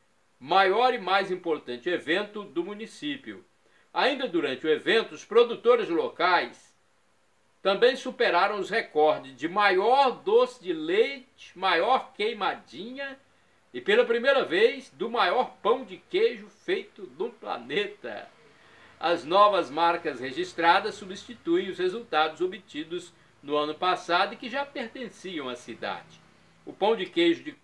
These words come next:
quatro quilos e trinta gramas, meu Deus, quatro quilos e trinta gramas o pão de queijo,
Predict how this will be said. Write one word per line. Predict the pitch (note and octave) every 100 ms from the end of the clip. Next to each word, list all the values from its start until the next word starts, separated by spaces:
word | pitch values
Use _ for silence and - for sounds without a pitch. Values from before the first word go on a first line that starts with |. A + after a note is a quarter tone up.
| _
quatro | E3+ G3 A#3 B3 _ G#3+ A3+ A#3 _ _ _ _ _ _ _ _ _ _ _ _ _ _
quilos | - F#3 B3 B3+ B3 E3
e | F3 -
trinta | - D#3+ E3+ D#3+ A#2+ - -
gramas, | A2+ F3 B3+ C4 F#3
meu | D3 E4+
Deus, | - - A3 _
quatro | - D#3 - - F#3+
quilos | D#3+ G3 G3
e | F3
trinta | E3 F#3 A2+
gramas | C#3 C3 B2
o | A#2
pão | B2+ A#2+
de | A2
queijo, | A2+ A2+